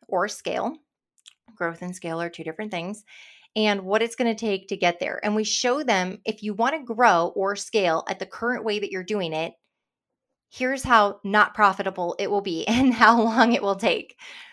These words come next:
Then we show them in a model to say, "If you're able to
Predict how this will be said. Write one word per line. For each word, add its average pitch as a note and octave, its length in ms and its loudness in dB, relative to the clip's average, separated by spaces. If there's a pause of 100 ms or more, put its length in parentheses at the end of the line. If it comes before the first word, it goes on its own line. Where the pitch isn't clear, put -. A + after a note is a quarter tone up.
(580)
Then B3+ 320 2
we D#4+ 140 0
show A#3 320 0
them G#3+ 220 -2
in G3 100 -4
a F#3 60 -2
model F#3+ 580 4
to G3+ 180 -6
say, F3+ 520 -2 (120)
"If A3 160 -6
you're B3+ 360 -2
able G3 560 -4
to F#3 240 -4